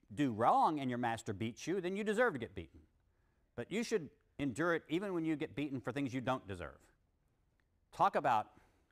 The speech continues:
the opiate of the masses. This is precisely the kind of religion that classical Marxism critiques, a religion that exists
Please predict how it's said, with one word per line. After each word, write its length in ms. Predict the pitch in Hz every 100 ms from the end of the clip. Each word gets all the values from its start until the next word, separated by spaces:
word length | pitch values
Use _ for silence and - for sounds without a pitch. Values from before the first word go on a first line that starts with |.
| _ _ _ _ _ -
the 120 | 120
opiate 400 | 151 170 143 117
of 80 | 95
the 60 |
masses. 600 | 98 151 208 78 98 - _ _ _ _ _ - - - -
This 140 | 139 160
is 60 |
precisely 760 | 143 135 - 170 214 127 101 110 -
the 140 | 113
kind 380 | - 143 135 120
of 220 | 113 95 -
religion 640 | 117 143 170 120 85 104 _ _ _ _ _ _ -
that 280 | 110 127 - _ _ -
classical 440 | 151 165 - 127
Marxism 720 | 123 151 - 117 92 90 101 - _ _ _ _ _ _ _ _ _ -
critiques, 580 | 131 - 240 - - - _ -
a 80 | 123
religion 520 | 123 135 220 180 143
that 100 | 131
exists 680 | 120 104 180 190 131 -